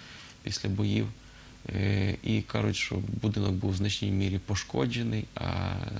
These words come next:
можливо, ще й впливала оця, скажімо так, оці установи, органи, які там за фашистів вмістилися. І ніхто особливо не перебирав, будинок був знесений.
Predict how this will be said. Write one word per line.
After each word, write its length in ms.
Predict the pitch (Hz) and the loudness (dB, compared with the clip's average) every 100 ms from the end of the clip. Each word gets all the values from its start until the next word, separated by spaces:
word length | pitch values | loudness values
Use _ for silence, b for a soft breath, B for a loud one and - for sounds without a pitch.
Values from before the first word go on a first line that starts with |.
| - - - - - | -4 -6 -8 -8 -4
можливо, 420 | 104 104 123 110 95 | 2 2 4 2 2
ще 140 | 101 | 0
й 20 | |
впливала 540 | 92 - 101 101 95 95 | -2 0 0 2 2 0
оця, 420 | 95 - 98 95 92 90 92 | -2 -2 0 0 -2 -4 -6
скажімо 260 | 107 - 95 | -6 -4 -4
так, 140 | - 104 | -2 -2
оці 160 | - | 0
установи, 500 | 107 98 104 113 135 | 0 0 0 2 2
органи, 420 | - 127 131 123 | 2 0 0 0
які 200 | 117 - | -2 -2
там 240 | 113 104 98 | -2 0 0
за 160 | 107 101 | -2 -2
фашистів 580 | 101 104 - 104 - | -2 -2 -2 -2 -4
вмістилися. 560 | - - - 101 101 - - B B B B B - | -4 -2 -2 -2 -4 -6 -12 B B B B B -4
І 20 | |
ніхто 260 | 123 - - | -4 -2 -2
особливо 420 | 104 - 98 98 | -2 -2 0 0
не 80 | 92 | 0
перебирав, 540 | - - - - - - | -2 -2 0 0 -2 -2
будинок 280 | - - - - | -2 0 0 -2
був 180 | - - | -2 -2
знесений. 460 | - - - - | -2 -4 -4 -6